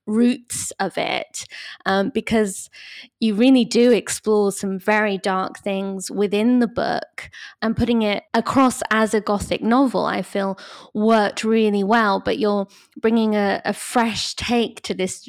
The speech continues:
genre as well. It's not just a sort of, you know, ghost story set in a Victorian mansion.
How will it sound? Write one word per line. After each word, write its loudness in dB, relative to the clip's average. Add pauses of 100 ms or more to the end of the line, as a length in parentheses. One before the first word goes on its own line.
genre 0
as -6
well. 0
It's -4
not -2
just -4
a -2
sort -2
of, -2 (440)
you -2
know, -2 (240)
ghost 4
story 2
set -4
in 2
a 2
Victorian 0
mansion. -2